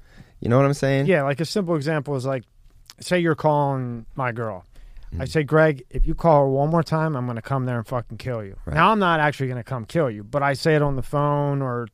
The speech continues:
Speaker 2: to somebody else in front of you.
Speaker 1: That's
Speaker 2: You're, that's what you're kinda
Speaker 1: that
Speaker 2: portraying
Speaker 1: yeah,
Speaker 2: this, right?
Speaker 1: exactly.
Speaker 2: Okay, that, that makes sense. I s-,
Speaker 1: Yeah.
Speaker 2: I still think he was more involved, even though you're the
Speaker 1: Okay.
Speaker 2: head detective. I'm telling,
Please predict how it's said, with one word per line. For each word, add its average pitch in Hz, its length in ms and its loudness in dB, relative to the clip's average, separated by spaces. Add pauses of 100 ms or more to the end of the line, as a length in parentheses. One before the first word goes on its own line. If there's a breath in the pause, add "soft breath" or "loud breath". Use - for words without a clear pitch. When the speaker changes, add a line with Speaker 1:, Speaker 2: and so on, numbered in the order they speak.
(160)
Speaker 2:
to 131 120 -4
somebody 143 400 0
else 135 260 0
in 131 60 -4
front 143 260 -2
of 131 80 -4
you. 135 300 0 (100)
Speaker 1:
That's - 380 -16
Speaker 2:
You're, 156 180 2
that's 151 260 -4
what 151 200 -2
you're 139 100 -2
kinda 123 380 -6
Speaker 1:
that 90 100 -8
Speaker 2:
portraying 120 680 -6
Speaker 1:
yeah, 92 280 2
Speaker 2:
this, 78 180 -10
right? 120 300 -6
Speaker 1:
exactly. 80 580 -4 (240)
Speaker 2:
Okay, 113 360 -10 (100)
that, 147 240 -2
that 135 180 -6
makes 113 200 -10
sense. 107 280 -16
I 104 60 0
s-, 104 160 -2
Speaker 1:
Yeah. 147 80 -6
Speaker 2:
I 147 80 0
still 127 240 -4
think 110 220 -10
he 117 80 -12
was 107 120 -10
more 113 220 -10
involved, 101 480 -12
even 170 160 4
though 156 120 2
you're 143 320 0
the 101 80 4
Speaker 1:
Okay. 123 100 4
Speaker 2:
head 156 140 4
detective. 143 420 -2
I'm 165 120 4
telling, 170 280 4